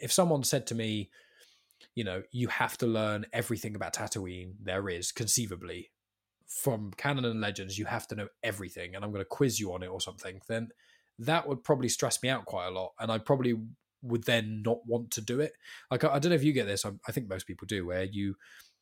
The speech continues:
<laughs> you agree to do something, you're like, "Yeah, I'll read that comic for that podcast or whatever," and you do want to, but then it, it gets to about a week before, and then you have to force yourself to do it,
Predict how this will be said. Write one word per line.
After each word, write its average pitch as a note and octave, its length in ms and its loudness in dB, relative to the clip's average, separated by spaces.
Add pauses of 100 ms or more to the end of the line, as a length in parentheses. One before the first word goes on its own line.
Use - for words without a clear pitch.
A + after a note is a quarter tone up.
(120)
<laughs> - 420 -2
you C#3+ 140 8
agree D3 300 8
to C3+ 100 4
do C#3+ 140 8
something, G2 360 0
you're G2+ 120 -2
like, - 80 0
"Yeah, F3+ 120 6
I'll C3+ 120 6
read B2 180 0
that - 260 -4
comic G#2+ 340 -2
for A2 100 -4
that G2 120 -4
podcast G2 460 -4
or F#2+ 40 -2
whatever," F2+ 380 -6 (320)
and D#3 80 2
you F3+ 80 6
do A#3 140 6
want E3 260 6
to, F2+ 220 -4 (340)
but D3+ 120 6
then C#3+ 380 4 (600)
it, C#3+ 200 -6
it D3+ 100 -4
gets E3+ 180 4
to - 80 6
about C3+ 160 4
a A#2+ 40 6
week C3 280 2
before, - 560 0 (560)
and B2+ 140 2
then B2+ 80 4
you B2 100 2
have - 180 0
to C3+ 80 2
force D#3 400 6
yourself B2+ 300 2
to A2+ 80 -4
do G#2+ 220 4
it, E2+ 160 -2